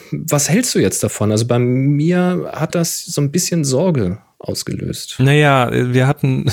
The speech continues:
Speaker 2: <laughs> also wenn man sich die Geschichte von, von Flickr anschaut, äh, ist das ja mehrmals auf der Kippe gestanden.
Speaker 1: Mhm.
Speaker 2: Ähm, also das, das ging ja dann eben, ich glaub, zweitausendzwei wurde es gegründet, zweitausendfünf hat Yahoo das Ding übernommen, dann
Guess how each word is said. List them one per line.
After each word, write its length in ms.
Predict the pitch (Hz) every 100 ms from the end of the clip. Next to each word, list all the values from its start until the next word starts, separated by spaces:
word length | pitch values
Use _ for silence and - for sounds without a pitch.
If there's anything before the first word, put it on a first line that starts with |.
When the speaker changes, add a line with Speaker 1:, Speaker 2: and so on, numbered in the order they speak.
| 170
Speaker 2:
<laughs> 160 | 127 -
also 240 | 107 127 - - -
wenn 100 | 120
man 80 | 120
sich 140 | 120
die 100 | -
Geschichte 520 | 104 107 143 - 135 123
von, 400 | 123 113 113 117
von 360 | - 120 110 107
Flickr 380 | - 117 127
anschaut, 680 | 113 107 117 127 127 147 - -
äh, 320 | 120 117 113 120 139 - 127 123
ist 140 | -
das 140 | 127
ja 120 | 127 113
mehrmals 580 | 117 120 131 117 113
auf 140 | 120 -
der 120 | 101
Kippe 280 | - 110 110
gestanden. 720 | 113 101 - 101 107 143 180 - -
Speaker 1:
Mhm. 300 | - 98 127 139 - _ _ -
Speaker 2:
Ähm, 840 | 123 127 127 123 127 120 113 110 - -
also 320 | 120 113 113
das, 280 | 117 - -
das 200 | 107 -
ging 220 | 117 123
ja 440 | 120 110 110 110
dann 280 | 104 107 101
eben, 340 | 107 107 110 107 - -
ich 200 | - -
glaub, 260 | - 76 -
zweitausendzwei 720 | - 92 87 87 90 95 110
wurde 80 | 113
es 120 | -
gegründet, 420 | - - 147 127
zweitausendfünf 600 | - 110 107 107 - 139
hat 160 | 117 -
Yahoo 220 | 98 117
das 180 | 147 123
Ding 140 | 127
übernommen, 600 | 127 123 120 127 135 127
dann 260 | 120 113 113